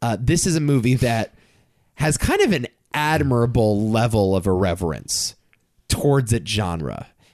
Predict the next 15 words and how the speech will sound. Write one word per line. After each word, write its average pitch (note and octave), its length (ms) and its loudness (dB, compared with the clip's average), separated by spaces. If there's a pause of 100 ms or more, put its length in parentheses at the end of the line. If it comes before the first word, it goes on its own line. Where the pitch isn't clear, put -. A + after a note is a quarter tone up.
(120)
and D#3 140 0
is C#3+ 100 2 (160)
actively E3 560 -2
trying C3+ 440 0
to C3 140 0
offend C3 420 -2
you B2+ 200 4
and A2+ 140 0
push C3 240 0
the A#2 100 -2
boundaries A2 520 0
of G2+ 140 -2
the G#2+ 80 -2
medium. G#2+ 420 -2
And A#2 200 -6